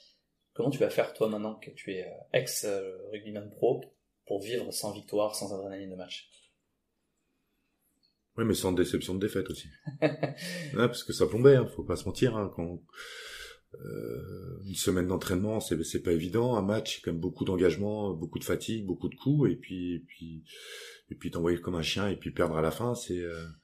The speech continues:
Speaker 2: c'est pas facile non plus, hein, ça, ça use. Donc, euh, comment je vais le faire ? Bah, je vais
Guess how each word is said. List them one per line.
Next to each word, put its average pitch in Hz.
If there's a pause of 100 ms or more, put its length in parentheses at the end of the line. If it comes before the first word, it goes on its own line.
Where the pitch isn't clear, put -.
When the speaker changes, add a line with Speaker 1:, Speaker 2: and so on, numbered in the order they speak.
(1400)
Speaker 2:
c'est -
pas 90
facile 95
non 117
plus, 104
hein, 104
ça, - (360)
ça 82
use. 107 (520)
Donc, 85
euh, 82 (260)
comment 98
je 90
vais 78
le -
faire ? 87
Bah, 76
je 73
vais 69